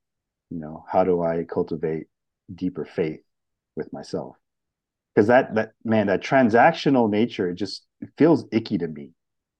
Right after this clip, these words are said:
Now that I'm s-, much more aware of it, it just seems so s-, it just feels very superficial and icky that this hidden agenda is there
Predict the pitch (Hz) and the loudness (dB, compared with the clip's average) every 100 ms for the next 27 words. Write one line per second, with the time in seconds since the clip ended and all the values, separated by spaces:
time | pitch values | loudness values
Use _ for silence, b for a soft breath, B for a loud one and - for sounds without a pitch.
0 | _ _ _ _ _ _ _ - 107 110 | _ _ _ _ _ _ _ 0 6 6
1 | 107 98 92 90 - 85 - - 101 113 | 6 2 0 -4 -10 -18 -18 -8 0 0
2 | 113 107 98 82 82 80 104 143 - - | 2 2 2 0 -2 -2 2 2 2 -6
3 | _ _ _ _ _ _ _ _ _ _ | _ _ _ _ _ _ _ _ _ _
4 | _ - 98 - 123 - - - - - | _ -8 -4 -2 -2 -4 -14 -14 -16 -18
5 | - - 131 127 - 117 98 - - 98 | -20 0 2 2 4 4 4 -2 -14 -10
6 | 120 - 131 139 107 117 107 - 120 110 | -12 0 6 6 8 4 4 2 0 0
7 | - 92 - 127 147 - _ _ _ _ | -2 -6 0 0 0 -6 _ _ _ _
8 | _ _ _ 101 98 95 92 87 - _ | _ _ _ -6 -4 -2 -4 -8 -14 _
9 | 117 139 - 98 85 82 _ _ _ _ | 0 0 2 0 0 -4 _ _ _ _
10 | _ 95 - 95 - 143 139 117 87 104 | _ -6 -4 -8 0 2 4 4 2 2
11 | 120 110 87 82 82 80 82 | 2 2 0 -4 -6 -6 -10